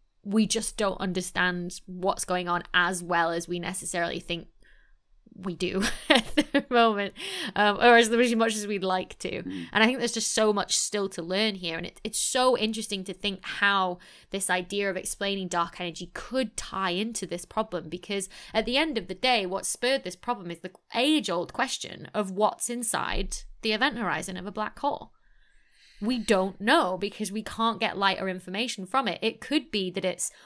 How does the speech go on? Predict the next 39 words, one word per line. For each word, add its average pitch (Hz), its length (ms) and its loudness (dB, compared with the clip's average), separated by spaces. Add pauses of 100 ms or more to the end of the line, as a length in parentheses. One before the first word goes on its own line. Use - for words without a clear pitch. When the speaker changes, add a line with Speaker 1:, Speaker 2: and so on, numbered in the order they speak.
(140)
Speaker 1:
all 202 200 4
the 185 120 -2
matter 180 300 0
squished - 360 -6
down 175 260 0
into 175 200 -6
that 175 180 0
infinitely 180 460 -6
dense 170 320 -4
point - 400 -8
that - 100 -10
we 180 80 -8
call 175 260 -4
a 175 60 -2
singularity, 180 840 0
which - 180 -12
is - 120 -10
how 170 120 -6
we 175 80 -8
mathematically 175 640 -8
describe - 420 -6
it. - 140 -12 (460)
Or 240 220 10
it 226 120 -2
could 226 180 0
be 220 120 -2
some 214 240 2
exotic 208 580 2
form 214 320 2
of 185 100 -2
matter 190 360 0
that 170 160 -6
we've 190 180 -2
never 196 320 2
been 185 140 -4
able 190 220 -2
to 190 140 -6
observe 214 380 2
before 185 520 -2